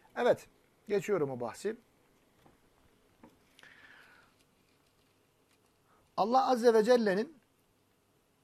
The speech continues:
sıfatlarıyla ilgili bir de haberi sıfatlar diye bir sınıf var.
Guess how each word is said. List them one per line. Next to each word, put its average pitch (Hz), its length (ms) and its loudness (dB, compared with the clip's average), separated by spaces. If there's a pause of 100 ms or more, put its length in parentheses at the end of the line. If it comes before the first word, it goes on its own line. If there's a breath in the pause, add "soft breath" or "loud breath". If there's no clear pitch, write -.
(3000)
sıfatlarıyla 220 640 -2
ilgili 208 340 -4
bir 220 160 -8
de 196 80 0
haberi 208 640 -4
sıfatlar 202 600 -4
diye 185 160 -2
bir 190 100 -8
sınıf 175 400 -12
var. - 300 -16